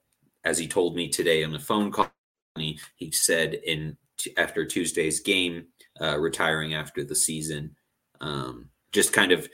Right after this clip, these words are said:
he's been at it a long time, um,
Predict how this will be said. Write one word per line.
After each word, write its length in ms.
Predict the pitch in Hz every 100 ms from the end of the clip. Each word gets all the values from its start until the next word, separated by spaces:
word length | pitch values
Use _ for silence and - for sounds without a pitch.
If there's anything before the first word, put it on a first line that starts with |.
| - - -
he's 300 | - 110 104
been 300 | - 101 98 -
at 220 | 98 95
it 80 | 92
a 60 | 82
long 420 | 82 95 95 95
time, 520 | 101 90 87 85 82 _ _ 82
um, 600 | 82 78 71 69 67